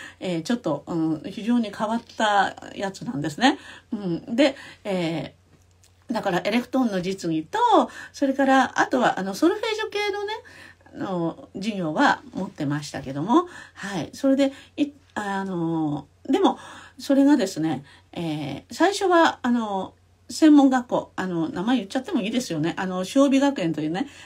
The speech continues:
で、専門学校の方の、あの、電子オルガンの専攻のところに、あの、うん、入ったんですけども、でも、そのね、次の年に、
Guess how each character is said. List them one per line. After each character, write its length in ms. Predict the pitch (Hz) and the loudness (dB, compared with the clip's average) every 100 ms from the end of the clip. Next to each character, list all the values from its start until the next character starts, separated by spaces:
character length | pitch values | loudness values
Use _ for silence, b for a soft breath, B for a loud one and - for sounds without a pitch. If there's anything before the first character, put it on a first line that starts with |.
| B | B
で、 100 | 233 | 2
専 200 | 311 349 | 6 6
門 140 | 381 | 6
学 180 | 381 381 | 6 4
校 60 | 277 | 2
の 100 | 262 | 2
方 220 | 262 247 | 2 2
の、 100 | 277 440 B B B | 4 2 B B B
あ 100 | - | -6
の、 340 | 185 175 160 170 | -4 -2 -2 -2
電 200 | 226 220 | -2 -2
子 140 | 247 | -6
オ 120 | - | -6
ル 100 | 202 | -4
ガ 120 | 180 160 | -2 0
ン 80 | |
の 140 | 156 151 | 0 -2
専 220 | 170 170 | -4 -2
攻 140 | 165 | 0
の 140 | 156 156 | 0 -2
と 120 | - | -4
こ 100 | 147 | -2
ろ 100 | 214 | 6
に、 220 | 320 233 - B B | 6 6 2 B B
あ 120 | - 160 | -4 -2
の、 400 | 151 139 - - - | 0 -2 -4 -10 -6
う 60 | |
ん、 160 | 175 147 _ _ - | -4 -4 _ _ -16
入 200 | - 190 | -12 -8
っ 20 | |
た 100 | 156 | -6
ん 80 | 135 | -6
で 80 | |
す 80 | 143 | -8
け 80 | 160 | -6
ど 100 | 175 | 0
も、 220 | 254 269 B B B - | 2 2 B B B 2
で 100 | 277 | 4
も、 380 | 233 180 - 233 | 4 2 -2 -8
そ 240 | - 285 | 2 8
の 140 | 311 | 10
ね、 200 | 330 226 190 | 10 6 0
次 300 | - 277 440 | 2 2 4
の 100 | 359 | 2
年 260 | 185 - | 0 -2
に、 280 | 170 226 - | -2 -2 -4